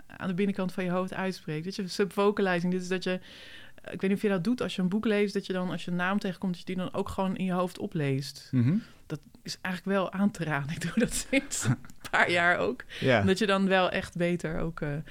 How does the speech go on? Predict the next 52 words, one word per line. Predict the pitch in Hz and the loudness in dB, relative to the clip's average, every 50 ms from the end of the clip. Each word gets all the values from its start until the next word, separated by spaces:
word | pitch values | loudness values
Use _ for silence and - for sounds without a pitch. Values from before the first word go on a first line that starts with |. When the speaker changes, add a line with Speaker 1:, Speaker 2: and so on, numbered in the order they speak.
| - - - - - 175 | -14 -14 -14 -4 -2 0
Speaker 1:
er | 185 | 4
zijn | 180 202 190 | 4 4 4
heel | 185 196 | 4 2
veel | 175 185 | 2 2
namen | 175 165 160 160 156 | 0 0 0 2 0
waar | 151 156 | 0 0
je | 151 | -2
natuurlijk | 147 - 170 165 - | -2 -4 -8 -6 -6
eigenlijk | - 156 - - - 160 | -8 -8 -6 -6 -8 -6
overheen | 165 170 147 151 160 160 | -4 -2 -2 0 -2 -2
scant. | - - - 160 156 147 156 - - | -4 -6 -6 -6 -4 -4 -6 -8 -6
En | - 165 | -8 -8
volgens | 165 - 165 - 165 | -6 -6 -4 -2 -2
mij | 151 156 | -2 -2
is | 165 | -2
mijn | 165 160 160 | -2 -2 -2
naam | 156 156 156 156 | -2 -4 -4 -6
dat | 156 151 - | -6 -8 -8
er | - - | -10 -8
ook, | - 175 170 _ _ - - | -8 -8 -8 _ _ -4 0
ook | - 196 - | 0 0 2
zo | - 202 | 2 0
één | - - 185 180 175 170 180 | 2 2 2 2 2 0 0
als | - 170 - - | -2 -6 -4 -4
je | 180 | -8
gewoon | - - 170 160 165 165 | -6 -4 -4 -2 -2 0
niet, | 165 170 170 165 - | 0 0 -2 -4 -6
eh, | - 156 160 160 156 160 | -6 -6 -4 -6 -6 -6
de | 160 - | -8 -8
taal | - 170 170 170 | -8 -8 -8 -8
spreekt. | 170 - - 170 160 160 - - | -10 -10 -10 -10 -10 -10 -4 -2
Speaker 2:
Oh | 143 151 | 0 0
ja. | 143 | 0
Speaker 1:
Dat | - - - - - - | -2 -4 -8 -10 -16 -16
is | - - | -10 -2
onhandig. | - 226 214 170 165 175 202 220 254 208 - - - - - - - | 2 2 4 4 4 4 4 2 2 0 -4 -6 -14 -16 -16 -10 -4
Speaker 2:
Meer | - 120 117 | 0 0 2
dan | 117 110 | 2 4
drie | 110 117 113 | 4 4 4
lettergrepen | 110 117 117 - - - 110 110 107 - 107 | 4 2 0 0 -2 0 0 0 2 0 -4
is | 104 | -4
te | - - | -4 -6
veel | 110 113 110 | -4 0 2
moeite. | 107 107 107 110 - - 113 95 - | 4 4 4 2 0 -4 -8 -8 -6
Speaker 1:
Ja, | - 185 185 - - - - - | -4 -4 -4 -4 -6 -12 -16 -16
denk | - - 165 160 | -6 -4 -4 -4
het | - - | -4 -6
wel. | - 165 175 | -12 -12 -12
Speaker 2:
Of | - - | -12 -10
drie | - - 104 101 | -6 -4 -4 -2
of | 98 98 - | -4 -4 -2
meer. | 101 101 98 95 92 | 0 0 0 -2 -4